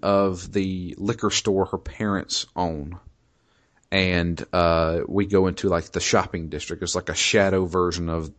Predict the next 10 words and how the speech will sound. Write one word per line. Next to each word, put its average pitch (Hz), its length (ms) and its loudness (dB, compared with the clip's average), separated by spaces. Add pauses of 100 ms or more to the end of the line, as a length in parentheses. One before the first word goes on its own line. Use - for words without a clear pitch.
the 90 120 -8
shopping 82 520 -2
district 69 540 -6 (200)
in 73 180 -4
town. 71 440 -4 (1200)
And, 85 320 0
uh, 80 180 4
Yosuke 101 300 4
is 92 160 2
hearing 92 560 0